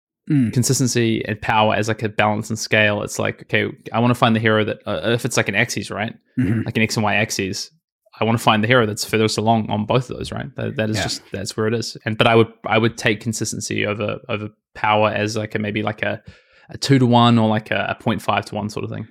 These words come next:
Speaker 1: So we're missing, I think we're missing a key chapter in modern, you know, the current, the current story of Flesh and Blood. And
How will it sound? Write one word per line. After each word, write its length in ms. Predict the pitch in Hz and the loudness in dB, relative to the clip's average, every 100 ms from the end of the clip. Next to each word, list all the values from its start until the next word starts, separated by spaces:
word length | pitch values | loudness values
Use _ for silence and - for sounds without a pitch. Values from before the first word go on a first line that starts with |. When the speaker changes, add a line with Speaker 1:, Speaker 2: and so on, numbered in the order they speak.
| - | -6
Speaker 1:
So 160 | - | 0
we're 80 | 143 | 4
missing, 540 | 160 208 - 226 202 131 | 4 2 2 4 4 2
I 100 | 139 | 2
think 140 | 196 | 4
we're 80 | 220 | 4
missing 320 | 156 151 151 | 4 4 2
a 60 | 117 | 0
key 180 | - 147 | -2 0
chapter 720 | - 131 110 - 101 87 85 - - - | 2 2 2 0 -4 -4 -6 -12 -20 -8
in 420 | 113 104 101 101 - 110 | -4 -2 -2 -4 -6 -4
modern, 420 | 107 107 104 - | 0 0 0 -4
you 100 | - | -4
know, 60 | 101 | -4
the 100 | - | -2
current, 400 | - 202 196 196 _ | 2 2 2 -4 _
the 100 | 160 | -4
current 240 | 151 180 151 | 2 2 2
story 360 | - 151 147 | 2 4 4
of 80 | 135 | 4
Flesh 220 | - 127 123 | 2 0 0
and 100 | 110 | -2
Blood. 240 | 107 90 | -2 -2
And 420 | - - - - | -8 -18 -18 -6